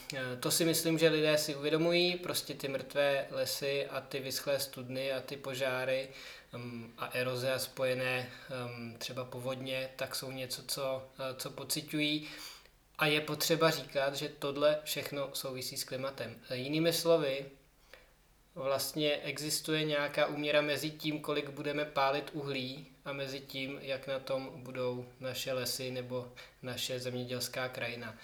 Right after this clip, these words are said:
A samozřejmě to si myslím, že je i způsob, jak to téma komunikovat, aspoň z jedné strany.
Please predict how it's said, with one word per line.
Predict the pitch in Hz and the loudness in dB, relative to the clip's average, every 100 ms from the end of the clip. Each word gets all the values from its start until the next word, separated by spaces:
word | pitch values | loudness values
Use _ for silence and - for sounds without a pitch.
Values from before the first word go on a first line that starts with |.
| - - - - | -12 -12 -4 6
A | 131 - - | 6 6 -2
samozřejmě | - 135 139 139 143 143 139 | -4 -2 0 0 0 2 2
to | 139 - 139 | 2 0 0
si | - | 0
myslím, | 143 135 147 | -2 -2 -2
že | 143 | 0
je | 139 | -2
i | 139 | -2
způsob, | - - 131 139 131 185 | -6 -6 -4 -2 -2 -2
jak | 135 123 - | -2 -2 -4
to | - 131 | -2 -2
téma | - 139 139 110 | 2 2 2 -2
komunikovat, | - 143 180 180 196 196 196 147 | -2 0 2 2 6 6 6 0
aspoň | - 131 123 | -4 -4 -2
z | 120 | -2
jedné | 131 160 | 0 0
strany. | 165 170 170 170 180 | 0 2 2 2 -2